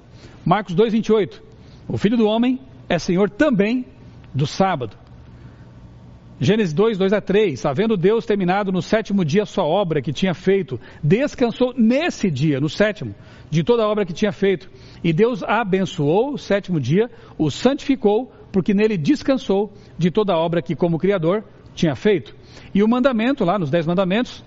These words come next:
é só você ler em Êxodo capítulo vinte, nos versos oito a onze encontramos, "Lembra-te do dia do sábado para o santificar, porque em seis dias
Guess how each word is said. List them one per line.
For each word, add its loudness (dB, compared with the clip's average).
é -2
só -2
você -4
ler 2
em 0
Êxodo -2
capítulo -2
vinte, 0
nos -2
versos -2
oito 0
a 2
onze 0
encontramos, -2
"Lembra-te 0
do 0
dia 4
do -6
sábado -4
para 2
o -4
santificar, -2
porque 0
em 0
seis 0
dias 0